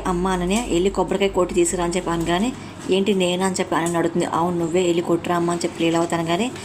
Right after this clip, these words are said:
"ఏంటి పూజకు నేను పని చేయను, దీనికి మాత్రం నేను పని చేస్తానా? చిన్న కోడలేమో పూజలో కూర్చోవాలా? చెప్తాను, ఆనంద భైరవిని అంతు చూస్తాను, ఎప్పుడైనా సరే నీ స్థానంలో నేను ఉంటాను, ఎలా చేయాలో చేస్తాను" అని చెప్పి చాలా ఆవేశపడుతూ ఆనందం కోపంగా చూస్తూ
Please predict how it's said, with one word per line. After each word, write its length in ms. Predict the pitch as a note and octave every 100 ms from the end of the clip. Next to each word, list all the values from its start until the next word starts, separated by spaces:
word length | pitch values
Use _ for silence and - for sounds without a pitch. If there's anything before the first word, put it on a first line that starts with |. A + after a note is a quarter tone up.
| - - -
"ఏంటి 360 | F3+ F3+ E3+ F#3 F3+ - - -
పూజకు 280 | G3+ G#3+ G#3+
నేను 160 | F#3+ F3
పని 160 | E3 F3
చేయను, 280 | E3 F3+ C#4 - - - - - - - -
దీనికి 240 | G#3 A3 G#3+
మాత్రం 200 | G#3 A3
నేను 140 | G#3+
పని 140 | F#3+ F3+
చేస్తానా? 500 | G3 F#3+ F3 E3+ E3+ E3 -
చిన్న 140 | G3 G3
కోడలేమో 360 | G#3 G3 G#3+ G#3+
పూజలో 240 | G3+ G3
కూర్చోవాలా? 640 | G3 F3+ F#3 E3+ E3 E3+ E3+ E3+ -
చెప్తాను, 440 | F3+ E3+ F3+ E3 E3 D#3+
ఆనంద 280 | E3+ F#3
భైరవిని 480 | F3+ F3 E3+ E3+ E3+ -
అంతు 300 | E3 E3+ E3+
చూస్తాను, 380 | F3 - E3+ E3 - - - F3
ఎప్పుడైనా 320 | F3+ F#3 F#3
సరే 120 | F#3
నీ 140 | F#3 E3+
స్థానంలో 300 | F3 E3 F3+
నేను 100 | E3
ఉంటాను, 340 | E3 F3 E3+ - - - - -
ఎలా 180 | F3 F#3+
చేయాలో 240 | F#3+ F#3+ F#3 F#3
చేస్తాను" 380 | F3 F#3+ F#3
అని 160 | G3 F3+
చెప్పి 160 | F3 F3+ F3
చాలా 200 | E3 F3+
ఆవేశపడుతూ 480 | F3 F3+ F3+ - F#3+ D#3+
ఆనందం 280 | E3 F3 E3+ - -
కోపంగా 360 | E3 F3+ F3+ -
చూస్తూ 300 | F3 F3